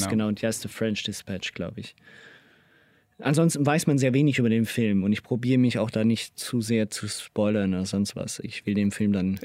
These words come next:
Speaker 1: Wie gesagt, ich finde einfach den Cast schon großartig mit Christoph Waltz, Adrian Brody, Benicio del Toro, Lea Seydoux. Da freue ich mich drauf.
Speaker 2: Frances
Speaker 1: Und dann
Speaker 2: McDormand,
Speaker 1: natürlich
Speaker 2: Timothée Chalamet, ja.
Speaker 1: Owen, und natürlich Owen Wilson.
Speaker 2: Und Bill Murray.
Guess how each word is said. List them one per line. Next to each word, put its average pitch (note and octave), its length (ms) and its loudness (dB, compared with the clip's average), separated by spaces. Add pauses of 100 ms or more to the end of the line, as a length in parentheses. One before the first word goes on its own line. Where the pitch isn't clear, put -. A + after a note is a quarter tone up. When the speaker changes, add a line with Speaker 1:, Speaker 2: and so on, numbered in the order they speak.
Speaker 1:
Wie D3 140 4
gesagt, D3+ 220 6
ich C#3 120 2
finde D3 160 6
einfach C3 180 4
den B2 240 4
Cast B2+ 340 2
schon A#2 160 2
großartig A#2 500 2
mit A#2+ 140 0
Christoph A#2+ 400 0
Waltz, B2 400 2
Adrian A#2 380 4
Brody, A#2 500 4
Benicio A#2+ 400 4
del A2+ 160 -2
Toro, A#2 320 2
Lea A2+ 220 2
Seydoux. A2+ 460 0 (180)
Da A2+ 320 0
freue A2+ 200 0
ich G#2 60 0
mich G#2+ 120 -2
drauf. G#2 180 2
Speaker 2:
Frances - 120 -2
Speaker 1:
Und A#2 120 2
dann G#2+ 100 2
Speaker 2:
McDormand, B2 240 6 (180)
Speaker 1:
natürlich A#2+ 140 0
Speaker 2:
Timothée C3 380 0
Chalamet, A2+ 680 2
ja. A2 180 2
Speaker 1:
Owen, A2 100 2 (320)
und C#3 160 4
natürlich B2+ 420 4
Owen A2 180 4
Wilson. G2+ 440 0
Speaker 2:
Und D#3+ 240 2
Bill C3+ 180 2
Murray. A#2 460 0